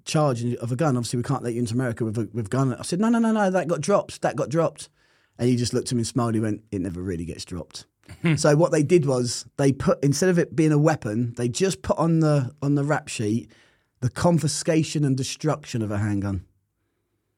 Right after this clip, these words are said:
Speaker 1: So they just wanted it to s-, just be there on my, on my record,
Speaker 2: Yeah.
Speaker 1: which s-, sport me going to this event that I was gonna, you know, I was gonna speak to a load of ex-prisoners and convicts and drug addicts and, and give them some hope,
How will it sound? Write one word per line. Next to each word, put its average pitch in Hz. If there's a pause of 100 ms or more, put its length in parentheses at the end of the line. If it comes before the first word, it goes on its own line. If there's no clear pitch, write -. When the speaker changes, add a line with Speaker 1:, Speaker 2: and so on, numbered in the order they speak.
(260)
Speaker 1:
So 127
they 131
just 147
wanted 143
it 117
to 113
s-, -
just -
be 131
there 117
on 117
my, 107
on 117
my 110
record, 110
Speaker 2:
Yeah. 98
Speaker 1:
which 107
s-, - (100)
sport 131
me 117
going 120
to 110
this 120
event 117
that 113
I 110
was 107
gonna, 117
you 127
know, 117
I -
was 110
gonna 117
speak 113
to 117
a -
load 117
of 110
ex-prisoners 117
and 113
convicts 117
and 110
drug 120
addicts 110
and, 113
and 113
give 117
them 113
some 110
hope, 117